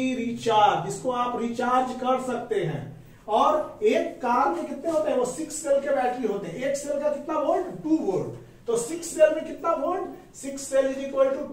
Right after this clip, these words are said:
two into six is equal to ट्वेल्व वोल्ट। और ये होता है ट्वेल्व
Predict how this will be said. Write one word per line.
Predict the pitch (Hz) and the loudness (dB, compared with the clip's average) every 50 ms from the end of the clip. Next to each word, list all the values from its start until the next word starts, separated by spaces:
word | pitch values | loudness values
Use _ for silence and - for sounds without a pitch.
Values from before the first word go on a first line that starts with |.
| - - | -10 -8
two | 277 285 311 320 320 - 254 240 | -6 -4 -2 -2 -2 -2 -4 -4
into | 240 240 - - 359 403 494 - - - - - - | -6 -4 -4 -2 -2 -2 -2 -2 -4 -10 -14 -20 -20
six | - - - 269 277 269 269 262 | -16 -10 -8 -6 -6 -6 -6 -8
is | 247 214 233 | -8 -8 -8
equal | 233 247 247 247 247 - | -2 0 2 2 2 2
to | 285 294 - - | -2 -6 -6 -6
ट्वेल्व | 226 214 208 196 196 - - 381 403 - - - - - - - - - 139 135 135 - | -4 0 2 4 4 4 4 2 0 -2 -4 -8 -12 -16 -20 -20 -16 -12 -10 -8 -2 4
वोल्ट। | 226 254 254 - - - - - - - - - - - - | 6 8 8 8 8 6 2 -4 -8 -12 -16 -20 -20 -12 -4
और | 202 226 320 339 339 349 - - - - - 185 | -2 2 4 4 4 4 2 -2 -8 -12 -10 -8
ये | 180 254 339 | -4 0 2
होता | 311 254 277 262 - 269 | 4 4 2 2 2 0
है | 233 247 - - 226 | 0 0 0 -2 -2
ट्वेल्व | 233 247 269 277 269 | 0 0 2 2 2